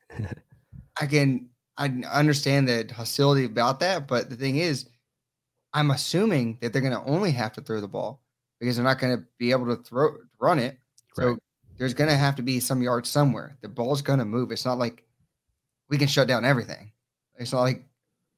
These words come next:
Speaker 2: Akeem Hicks can run <laughs> thirty yards back and cover something else back there. But
Speaker 1: Mm.
Speaker 2: I mean,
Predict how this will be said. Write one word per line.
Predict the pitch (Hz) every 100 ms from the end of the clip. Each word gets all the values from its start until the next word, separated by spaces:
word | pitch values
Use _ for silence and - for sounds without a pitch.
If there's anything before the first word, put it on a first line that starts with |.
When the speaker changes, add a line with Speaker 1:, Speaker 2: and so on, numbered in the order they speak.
| -
Speaker 2:
Akeem | - 139
Hicks | 135 135
can | - 110
run | 123 127 117 -
<laughs> | - - 494
thirty | 165 143
yards | 143 135 120
back | 135 135
and | 135
cover | 143 127
something | 123 - 135
else | 120 -
back | 127 123 120
there. | 131 117
But | 113 - _ _ _ -
Speaker 1:
Mm. | 95 67
Speaker 2:
I | 107
mean, | 135 117